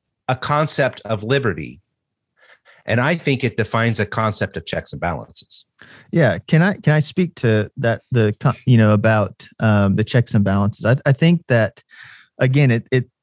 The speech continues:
Speaker 2: I, I think we've gotten so far away from that. Um,
Speaker 1: Hmm.
Speaker 2: we, we, we've almost flip-flopped the whole power,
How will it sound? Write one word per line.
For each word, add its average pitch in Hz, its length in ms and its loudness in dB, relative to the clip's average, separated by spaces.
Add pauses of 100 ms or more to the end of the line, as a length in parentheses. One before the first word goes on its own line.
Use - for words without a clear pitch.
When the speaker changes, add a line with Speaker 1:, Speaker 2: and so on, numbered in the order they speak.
(120)
Speaker 2:
I, 123 140 0
I 139 60 2
think 196 220 0
we've 160 120 2
gotten 127 280 -2
so 156 400 0
far 131 280 0
away 110 300 0
from 110 280 -2
that. 85 340 -4 (320)
Um, 104 380 2
Speaker 1:
Hmm. 98 160 0 (340)
Speaker 2:
we, 135 180 0
we, 139 320 2
we've 139 220 4
almost 156 320 2
flip-flopped - 880 -2
the 117 140 0
whole 110 200 2
power, 104 560 -2